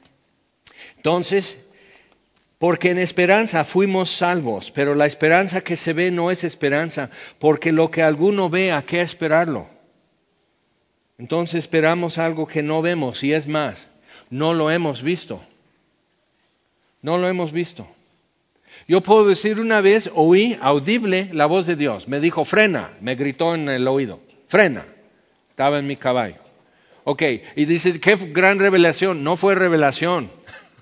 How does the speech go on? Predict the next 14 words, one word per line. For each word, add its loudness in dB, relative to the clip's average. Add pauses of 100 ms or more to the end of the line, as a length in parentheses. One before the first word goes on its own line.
(280)
<laughs> -20
"Frena", 4 (180)
y -4
así. 0 (1120)
Y -8
frené 2
y -2
no 0
nos -4
morimos -2
el -4
caballo 0
y -4
yo. -8